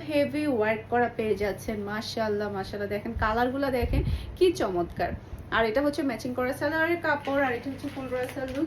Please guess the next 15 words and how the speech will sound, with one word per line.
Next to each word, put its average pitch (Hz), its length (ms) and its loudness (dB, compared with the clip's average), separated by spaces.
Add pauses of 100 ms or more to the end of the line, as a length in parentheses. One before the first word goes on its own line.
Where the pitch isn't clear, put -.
দেখতে 226 200 -2
পাচ্ছেন। 208 400 -2 (380)
এটা 269 200 2 (100)
যার 269 180 0 (140)
ভালো 262 200 0
লাগবে 254 300 0
দ্রুত 285 240 -4
অর্ডারটা 226 320 -4
ডান 208 180 -4 (100)
করে 190 200 -6
ফেলতে 196 300 -8
হবে। 196 200 -10 (160)
মাশাআল্লাহ, 220 580 -6 (100)
মাশাআল্লাহ, 202 440 -10 (380)
অসম্ভব 285 640 2